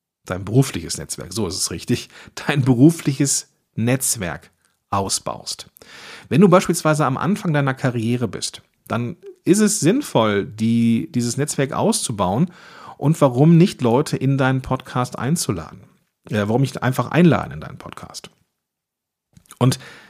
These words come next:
durch dieses, durch diese Verbindung, durch dieses Gespräch unter zwei Menschen,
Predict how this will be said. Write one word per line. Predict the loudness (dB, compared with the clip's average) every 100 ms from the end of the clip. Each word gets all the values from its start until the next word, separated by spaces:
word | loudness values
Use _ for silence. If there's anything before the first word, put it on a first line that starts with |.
| _ -2
durch | -2 0
dieses, | -2 0 0 -2 -4
durch | -8 -10
diese | -10
Verbindung, | -8 -10 4 4 6 2 0 -6
durch | -10 -6
dieses | -6 -4 -4
Gespräch | -4 -4 -4 0 2 2 0 -4
unter | -8 -4 -2 -2 -6
zwei | -8 -6 -4 -2
Menschen, | 0 0 2 2 2